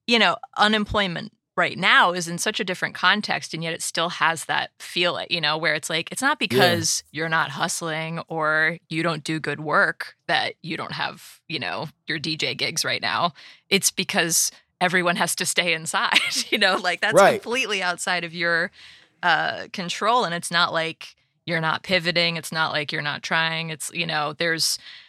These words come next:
Speaker 1: uh, it's such a huge thing to have just completely bottomed out that entire,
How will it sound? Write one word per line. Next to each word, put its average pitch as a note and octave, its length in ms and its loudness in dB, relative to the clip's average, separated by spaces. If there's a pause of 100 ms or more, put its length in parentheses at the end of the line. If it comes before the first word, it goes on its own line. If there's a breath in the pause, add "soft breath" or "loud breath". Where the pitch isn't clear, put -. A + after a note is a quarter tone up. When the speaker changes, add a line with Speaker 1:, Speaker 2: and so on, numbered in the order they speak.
(160 loud breath)
Speaker 1:
uh, B2 460 2 (880)
it's F3+ 180 -2
such - 340 2
a F3+ 60 2
huge D3+ 560 -4
thing D#3 420 -2
to D3+ 160 -4
have D3+ 200 -6
just D3+ 240 -4
completely D3+ 480 -8
bottomed D3 500 0
out D3+ 280 -4
that D#3 180 -4
entire, D3 680 -4